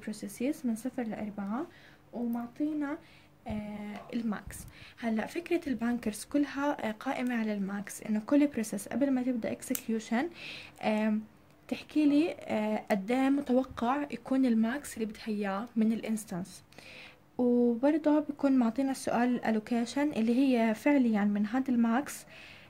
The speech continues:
آه، لقد إيه انستنس عملت الوكيشن. الاشياء المطلوب منا نحسبها اللي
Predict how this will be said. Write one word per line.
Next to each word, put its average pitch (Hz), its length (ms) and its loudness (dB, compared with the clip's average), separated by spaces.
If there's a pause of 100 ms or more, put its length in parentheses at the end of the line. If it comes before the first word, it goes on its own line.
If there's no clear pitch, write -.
(140)
آه، 220 240 4
لقد 220 300 4
إيه 302 120 2
انستنس 285 600 -2
عملت 226 340 2
الوكيشن. 196 600 -6 (600)
الاشياء 240 440 0
المطلوب 277 440 2
منا 262 320 0
نحسبها 233 680 -4 (580)
اللي 254 200 -2